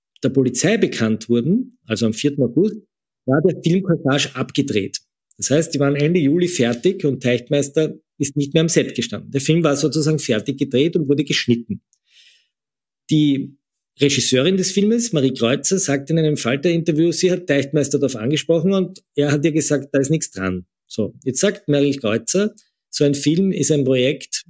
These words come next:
mit mehreren, sechs, sieben Millionen Euro, äh, Fördersumme oder Geld. Es sind hunderte Leute daran beteiligt. Man muss sich das sozusagen auch als ein großes, ähm,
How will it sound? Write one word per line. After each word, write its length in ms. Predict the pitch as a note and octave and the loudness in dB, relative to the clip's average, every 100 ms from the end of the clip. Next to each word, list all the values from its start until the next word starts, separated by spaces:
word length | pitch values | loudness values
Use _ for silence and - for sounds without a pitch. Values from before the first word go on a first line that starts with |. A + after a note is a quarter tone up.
| - | -6
mit 220 | C3 - | -6 0
mehreren, 480 | C3+ C#3+ D#3 D#3 C#3+ | 0 2 2 0 0
sechs, 240 | C#3+ C#3+ - | -2 0 0
sieben 160 | D#3+ | 2
Millionen 360 | D#3 C#3 B2+ A#2 | 2 2 0 0
Euro, 500 | A#2+ C3+ D3 C3+ C3+ _ | 0 0 0 -2 -6 _
äh, 120 | B2 A#2 | -6 -6
Fördersumme 720 | - D3 F3+ - F#3 F#3+ F3 | -2 0 0 0 0 0 -2
oder 180 | A#2+ A2+ | -2 -4
Geld. 400 | - D#3 G3 - - - - _ | 0 0 0 -6 -14 -12 -12 _
Es 160 | A#2+ - | -4 0
sind 240 | C#3+ C3+ | 0 2
hunderte 360 | F3 G#3+ F3+ D3+ | 2 2 2 2
Leute 360 | C3 C3 C3+ | 2 0 -2
daran 200 | C#3+ C3 | 0 0
beteiligt. 540 | A#2 A#2 A2+ C#3+ F3+ - | 0 -2 0 0 0 0
Man 160 | C3+ | 0
muss 120 | C3+ C#3+ | 2 0
sich 120 | C#3+ | 0
das 180 | C3+ - | 0 -2
sozusagen 380 | A#2+ B2 C3 | -4 -2 -2
auch 140 | B2 A#2+ | -2 -2
als 120 | A#2 | 0
ein 140 | C3 | 0
großes, 680 | A#2+ B2 B2+ C#3 - - - | 2 0 2 0 0 -4 -4
ähm, 400 | A#2+ A#2+ A#2 A2+ | -2 2 2 0